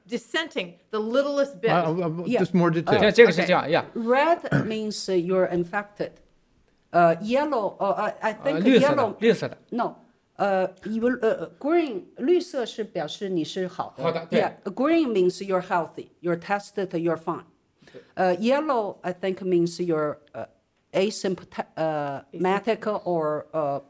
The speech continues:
Speaker 3: but positive. Red <laughs> means you're infected. So something like that.
Speaker 1: But what
Speaker 4: Yeah.
Speaker 1: he's asking
Speaker 3: There's a
Speaker 1: is, is, um, what would cause you to go from green to yellow to red
Speaker 3: Oh.
Speaker 1: that's not related actually to health?
Speaker 3: I see, I see.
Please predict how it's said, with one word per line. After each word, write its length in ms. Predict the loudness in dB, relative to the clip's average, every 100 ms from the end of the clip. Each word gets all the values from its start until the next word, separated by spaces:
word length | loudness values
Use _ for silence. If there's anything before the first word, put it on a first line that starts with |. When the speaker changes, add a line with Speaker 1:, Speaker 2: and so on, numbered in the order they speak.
| -2
Speaker 3:
but 240 | -2 -2
positive. 540 | -4 -4 -4 -10 -10 -8
Red 480 | -6 0 0 0 0
<laughs> 80 | -2
means 340 | 0 -4 -4
you're 280 | -2 -2 -2
infected. 640 | -6 -10 -8 -8 -10 -18 -18 _ _ _ _ -20 -10
So 160 | -6
something 420 | -4 -4 -4 -6 -8
like 200 | -12 -16
that. 120 | 0
Speaker 1:
But 140 | 2
what 100 | 4
Speaker 4:
Yeah. 60 | 2
Speaker 1:
he's 120 | 2
asking 440 | -2 -4 -6 -4 0
Speaker 3:
There's 180 | -2 -4 -14 -4
a 100 | -4
Speaker 1:
is, 100 | -4
is, 120 | -10 -4
um, 480 | -2 -2 -6 -10 -16 -20 -20 _ _ _ _ _
what 360 | -14 2 2 2
would 160 | -4 -12
cause 640 | -16 -6 0 0 0 -6
you 120 | -12 -16 -16
to 160 | -18 -18 -2
go 120 | 0
from 180 | 0 -4
green 260 | -4 -2 -2
to 100 | -4
yellow 360 | -4 -2 -2 -4
to 80 |
red 320 | -2 0 0 2
Speaker 3:
Oh. 200 | 0 0
Speaker 1:
that's 240 | -2 -4
not 560 | -6 -2 0 0 0 0
related 720 | -4 0 0 0 -2 -2 -2
actually 380 | 0 0 -2 -10
to 140 | -10 -10
health? 400 | -4 -4 -4 -2
Speaker 3:
I 140 | 0 0
see, 320 | -4 -8 -4
I 100 | -6
see. 260 | -6 -14